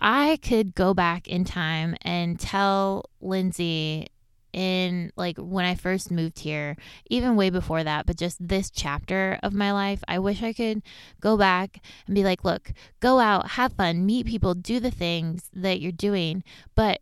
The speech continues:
work on yourself as well." Like, start getting to, to unpeeling the layers of your life and really looking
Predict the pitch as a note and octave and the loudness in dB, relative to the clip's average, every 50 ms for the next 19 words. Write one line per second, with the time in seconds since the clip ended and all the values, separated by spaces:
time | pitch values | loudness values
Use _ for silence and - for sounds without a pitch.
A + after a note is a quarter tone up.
0 | _ _ - G#3 A3+ A#3 A#3 - C#4 C4 B3+ B3 A3+ - - G3 G3+ F#3+ F#3+ F#3+ | _ _ -2 0 0 2 2 0 0 0 0 0 0 0 0 0 0 0 -2 -2
1 | E3+ F#3 E3+ E3+ E3 D#3 - C3+ B2+ - - - - - - - - E3 E3 - | -4 -4 -6 -4 -4 -4 -4 -6 -8 -12 -14 -16 -20 -20 -18 -12 -12 -10 -10 -10
2 | - - - - A#3 B3+ C4 C4 B3+ - - _ _ _ F3+ F3+ - A3+ A#3 A#3+ | -10 -10 -8 -4 -2 -2 -2 -2 -2 -4 -8 _ _ _ -20 -10 -6 -4 -2 0
3 | A#3 A#3+ A#3 A3+ - A3 F3+ - - - _ _ _ _ _ _ - - G#3 G3 | 0 2 0 0 -2 -4 -6 -6 -10 -20 _ _ _ _ _ _ -4 -2 0 0
4 | F#3+ - - - G#3+ A#3 A#3+ - - A#3+ A3+ A3 A3 G#3+ G#3 G3+ F#3+ F3 E3 E3+ | 0 0 -2 0 0 2 2 2 2 4 2 2 2 2 2 0 0 0 -2 -2
5 | F3 F3+ F3 - E3+ D#3+ E3+ F3 F3 E3+ F3 F3+ F3+ F3+ - - F#3+ G#3 G3+ G#3 | -2 -2 -4 -4 -6 -6 -6 -6 -4 -4 -4 -4 -4 -4 -6 -4 -4 -2 0 0
6 | A3 A#3+ B3 B3 A3+ A#3+ A#3 G3+ G#3+ G#3 - G#3 G3+ G3 F#3+ - | 0 0 0 0 0 0 0 0 -2 -2 -2 -2 -2 -2 -2 -6